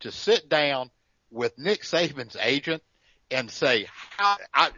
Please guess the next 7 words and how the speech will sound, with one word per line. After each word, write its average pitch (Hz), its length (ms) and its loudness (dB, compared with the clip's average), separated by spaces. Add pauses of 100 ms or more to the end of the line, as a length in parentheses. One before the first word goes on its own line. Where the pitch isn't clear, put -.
(140)
with 139 280 -4
a 95 80 -10 (100)
check, - 340 0 (1500)
and 139 120 -6
say, 131 260 0
"How 220 300 2
much, 170 480 -2